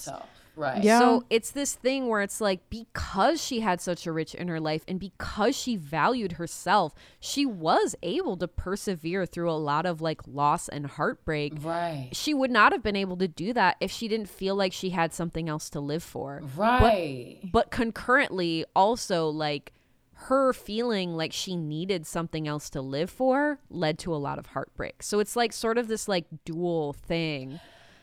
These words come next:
Speaker 1: Well, 'cause I
Speaker 3: It's
Speaker 1: was gonna
Speaker 3: rough.
Speaker 1: say also it kind of, in terms of a lot of things that have been in discussion lately in terms of women and tradition and roles and what we feel naturally and stuff like that, just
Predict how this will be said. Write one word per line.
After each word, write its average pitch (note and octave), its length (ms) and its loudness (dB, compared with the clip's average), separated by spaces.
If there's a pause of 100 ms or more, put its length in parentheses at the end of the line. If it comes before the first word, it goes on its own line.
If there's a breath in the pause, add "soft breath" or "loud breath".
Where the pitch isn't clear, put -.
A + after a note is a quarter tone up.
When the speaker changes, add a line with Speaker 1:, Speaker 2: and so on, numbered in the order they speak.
(680 soft breath)
Speaker 1:
Well, A#3+ 180 4
'cause A#3+ 220 0
I G#3+ 140 8
Speaker 3:
It's A#3 100 8
Speaker 1:
was A#3+ 80 0
gonna - 20 4 (120)
Speaker 3:
rough. G#3+ 100 0
Speaker 1:
say G#3+ 140 0
also A3 300 2
it G#3+ 100 0
kind G3+ 300 -4
of, F#3 260 -4 (920)
in F#3 220 2
terms E3+ 420 -4
of D#3+ 340 2 (120)
a E3 120 2
lot D#3 320 2
of D#3 460 -2
things D#3 380 -4
that D#3 300 2
have D#3 280 -2
been D3+ 180 -2
in D3+ 200 -2
discussion D3+ 680 -2
lately D3+ 420 -2
in D#3 140 -2
terms D#3 500 -2
of C#3+ 280 0
women D3+ 480 -2
and D3+ 240 -2
tradition D3+ 560 -2
and C#3 240 -2
roles D3 460 2
and D3+ 160 -2
what D3 180 -4
we D#3+ 140 -2
feel D3 240 -2
naturally D#3 600 0
and E3 140 -6
stuff E3+ 320 2
like F3 240 2
that, F3+ 320 6
just D#3+ 340 0